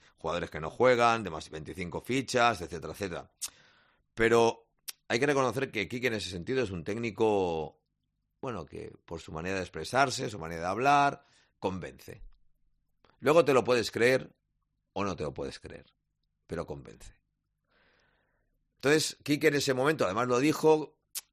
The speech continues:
que siempre tenía que ser él el que diera la cara, que él se sentía, o que no se sentía solo porque estaba agru-, eh, arropado por toda la gente que trabaja con él,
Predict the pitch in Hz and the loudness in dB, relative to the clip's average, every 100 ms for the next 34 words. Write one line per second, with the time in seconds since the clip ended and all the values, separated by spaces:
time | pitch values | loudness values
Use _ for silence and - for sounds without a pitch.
0 | _ _ _ _ _ _ _ _ _ _ | _ _ _ _ _ _ _ _ _ _
1 | _ _ - 92 117 123 113 117 107 101 | _ _ -12 -6 -4 -4 -2 -2 -2 -2
2 | 104 127 147 135 107 101 98 104 92 92 | 2 4 4 2 0 -2 0 0 0 0
3 | 135 143 143 143 143 - _ _ 117 110 | 4 6 8 6 4 -2 _ _ -2 -2
4 | 110 110 92 110 110 104 101 - _ _ | -4 -6 -4 0 2 4 2 -2 _ _
5 | _ _ _ _ _ _ _ _ _ - | _ _ _ _ _ _ _ _ _ -10
6 | 90 95 123 131 117 101 110 98 147 156 | -6 -4 -4 -2 -2 0 0 2 4 6
7 | 104 98 87 87 - 104 107 - - 104 | 4 0 -2 -6 0 4 4 2 0 0
8 | 101 98 98 92 - - 98 98 95 - | 0 -4 -4 -8 -8 -2 0 0 0 4
9 | 135 147 117 92 87 - 104 98 87 117 | 8 8 8 4 0 2 2 2 0 -6
10 | 107 95 82 - 80 85 82 117 170 190 | -6 -8 -10 -10 -8 -8 -4 0 2 0
11 | 220 | -4